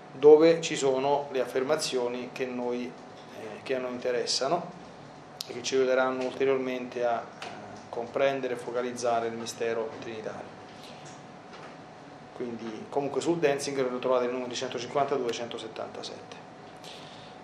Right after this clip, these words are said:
Allora, detto questo, usciamo da qui, cambiamo pagina, eccole qui. Allora, Tomus Damasi.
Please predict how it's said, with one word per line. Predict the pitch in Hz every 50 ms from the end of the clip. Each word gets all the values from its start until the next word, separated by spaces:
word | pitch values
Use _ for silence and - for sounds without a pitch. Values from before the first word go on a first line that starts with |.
| - - -
Allora, | - 151 143 - - - - - - - - - - - - - - - -
detto | - 131 127 - 160
questo, | 156 175 - 180 - - - 139 120 - -
usciamo | - 135 127 - - - 127 120 117 123
da | 143 156
qui, | 151 - 196 202 - - - - - - - - - - - -
cambiamo | - 117 110 113 113 117 113 110 110 123
pagina, | 135 151 151 147 147 143 139 135 127 120 - - - -
eccole | - 123 - - - 123 - - -
qui. | - - - - - - - - - - - - - - - - - - - - - - - - - - - - - - - - - - -
Allora, | - 127 113 110 110 107 - - - - - - - - - - - - - - - - - - - - - - - - - - - -
Tomus | - 196 202 196 180 165 - -
Damasi. | - 135 120 113 113 107 - -